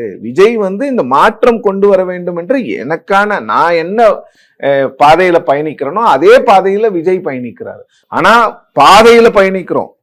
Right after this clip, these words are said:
ஒன்னா கை கோர்த்து கொண்டு பயணிக்க வேண்டிய அவசியம் இல்லை என்பதை தான் சீமான் சொல்கிறார். ஒரே பாதை தான், அவருக்கு நான் போய் சப்போர்ட் பண்ணுவேன், அவருக்கு எனக்கு சப்போர்ட் பண்ணலாம். ஆனா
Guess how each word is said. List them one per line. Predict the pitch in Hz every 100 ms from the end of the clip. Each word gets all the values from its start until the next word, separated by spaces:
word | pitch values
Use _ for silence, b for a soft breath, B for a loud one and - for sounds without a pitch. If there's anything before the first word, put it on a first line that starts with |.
| - 120
ஒன்னா | 170 226 226
கை | 202 214
கோர்த்து | 226 220 220
கொண்டு | 208 208 202
பயணிக்க | 202 185 190 185 185
வேண்டிய | 180 170 156
அவசியம் | 180 180 196 175 165
இல்லை | 180 190 170
என்பதை | 156 151
தான் | 151 240 240
சீமான் | 170 170 143 117
சொல்கிறார். | 196 - - _ _ _ _ _ _ -
ஒரே | 127 180 220
பாதை | 185 175 180 156
தான், | 101 - _ -
அவருக்கு | 104 123 117 127
நான் | 127 123
போய் | 143 151
சப்போர்ட் | 151 135 156 147
பண்ணுவேன், | 143 156 180
அவருக்கு | 147 156 151
எனக்கு | 151 151 151
சப்போர்ட் | 139 156 -
பண்ணலாம். | 123 101 - _ _ -
ஆனா | 226